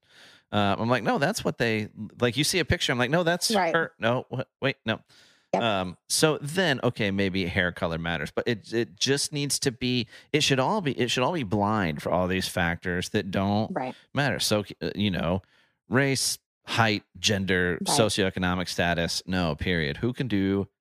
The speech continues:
Speaker 1: the job the best?
Speaker 2: Mm, right. Yes.
Speaker 1: And so that was clearly the best soccer players Argentina had to offer.
Speaker 2: I know. And they, they won it all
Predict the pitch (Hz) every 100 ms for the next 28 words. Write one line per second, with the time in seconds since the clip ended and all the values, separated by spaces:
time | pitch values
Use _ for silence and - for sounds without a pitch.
0 | - 92 90 80 85 85 - 196 180 175
1 | 165 165 _ _ - 175 151 - - _
2 | _ - - - - - _ _ _ _
3 | _ _ _ _ _ _ _ _ _ _
4 | - 98 98 95 - 98 85 85 80 80
5 | _ _ - 85 95 107 - - 120 127
6 | 98 90 87 85 101 101 101 104 104 90
7 | 69 73 98 107 - 87 92 95 95 101
8 | 98 98 78 92 95 110 - 117 151 -
9 | - - _ _ _ _ _ _ _ _
10 | _ _ 226 214 262 277 226 _ _ 202
11 | 190 190 190 190 - - 180 180 196 208
12 | 208 254 240